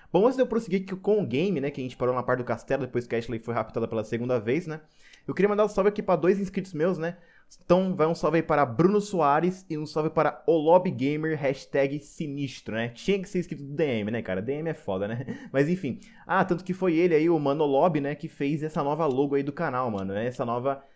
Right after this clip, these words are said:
esse novo avatar aí, mano, que eu achei que ficou muito fo-, muito, muito, muito foloco, <laughs> muito foda aí, muito louco, né?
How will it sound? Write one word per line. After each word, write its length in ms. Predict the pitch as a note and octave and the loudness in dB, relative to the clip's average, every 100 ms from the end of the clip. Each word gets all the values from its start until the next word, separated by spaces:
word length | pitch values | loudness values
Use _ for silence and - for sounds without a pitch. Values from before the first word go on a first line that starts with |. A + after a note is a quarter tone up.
| _ _ | _ _
esse 200 | A2+ - | -12 -8
novo 300 | A#2+ B2 B2+ | -2 -2 2
avatar 480 | B2 C#3+ C#3+ C3 B2+ | 4 2 2 0 2
aí, 180 | A#2+ A2 | 0 0
mano, 220 | G2 F#2+ | -2 -4
que 100 | A#2+ | 0
eu 60 | |
achei 180 | B2 B2 | 0 -2
que 60 | A#2 | -8
ficou 160 | - | -6
muito 300 | C3+ B2+ C#3 | -4 -4 -6
fo-, 200 | - C3 A#2 | -10 -12 -6
muito, 520 | B2 C3+ B2+ A2+ G2+ | -6 -4 -2 0 -2
muito, 240 | G#2 B2+ - A#2+ | -4 -8 -10 -6
muito 240 | C3+ - | -6 -4
foloco, 560 | - D3 A2+ A2+ C#3 A#2 C#4 | 2 4 4 2 -4 -4 -8
<laughs> 160 | A3+ | -4
muito 240 | C3 C3+ C3+ | -4 -4 -8
foda 420 | - C3 D3+ A#2+ | 0 4 4 2
aí, 120 | B2 | 0
muito 240 | C3+ B2+ | -2 -6
louco, 260 | C#3+ B2 | -2 0
né? 80 | C#3 | -2